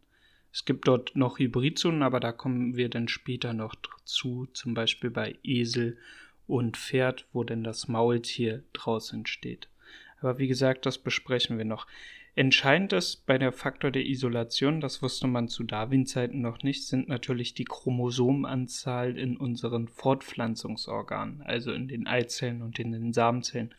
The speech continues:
Wenn der Unterschied also dort sehr groß ist, können keine Nachkommen erzeugt werden. Und wir schauen uns also nun an, wie es zu dieser genetischen Isolation gekommen ist. Und dort gibt es drei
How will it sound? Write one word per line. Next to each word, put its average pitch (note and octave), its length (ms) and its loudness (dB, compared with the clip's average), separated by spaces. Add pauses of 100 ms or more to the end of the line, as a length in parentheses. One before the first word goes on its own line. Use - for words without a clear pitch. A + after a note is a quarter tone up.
Wenn D3+ 320 6
der D3 200 10
Unterschied D3 480 6
also C3+ 240 4
dort B2+ 300 4
sehr A#2 260 4
groß C#3 420 6
ist, - 420 0
können C3 260 2
keine B2 300 0
Nachkommen A2+ 640 2
erzeugt G#2+ 500 -4
werden. A#2 200 -4 (300)
Und C#3 220 8
wir C#3 100 12
schauen D3+ 320 6
uns C#3+ 180 2
also C3 280 2
nun B2+ 300 4
an, D#3+ 280 4 (340)
wie D3+ 200 4
es C#3 240 2
zu - 180 -2
dieser B2+ 560 4 (220)
genetischen C#3 680 6
Isolation B2+ 1000 2 (120)
gekommen C3+ 560 4
ist. - 320 0 (600)
Und C#3+ 160 8
dort C#3 180 8
gibt C3+ 220 0
es - 280 4
drei C3 540 4